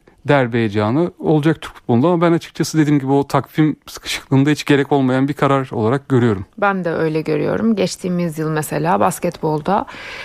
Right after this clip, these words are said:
Speaker 2: e, yaşadığımız deprem felaketinden dolayı asla karşılaştırmıyorum. A-, yani lütfen yanlış anlaşılmasın.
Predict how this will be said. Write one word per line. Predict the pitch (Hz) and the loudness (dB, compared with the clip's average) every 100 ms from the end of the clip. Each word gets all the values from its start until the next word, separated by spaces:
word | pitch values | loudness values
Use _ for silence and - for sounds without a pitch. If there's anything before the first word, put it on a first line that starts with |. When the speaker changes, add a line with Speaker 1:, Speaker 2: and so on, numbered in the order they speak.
| - | -4
Speaker 2:
e, | - | 0
yaşadığımız | 170 175 185 175 180 180 | 2 2 2 2 2 2
deprem | 175 160 190 180 | 0 0 0 0
felaketinden | 156 160 151 - 151 160 156 156 160 | 0 0 0 -2 -2 2 2 2 2
dolayı | 156 151 147 180 - | 0 0 2 0 2
asla | 190 - 170 | -2 0 0
karşılaştırmıyorum. | 170 165 - 175 - - 170 165 165 214 - - | 0 -4 -2 -2 -4 -4 -2 0 2 0 -2 -6
A-, | - | -2
yani | 170 156 160 160 | 0 0 0 -2
lütfen | 175 185 | 0 2
yanlış | 165 160 160 - | 2 2 0 -2
anlaşılmasın. | 156 160 - 165 165 160 - | -2 -2 -2 0 0 0 -6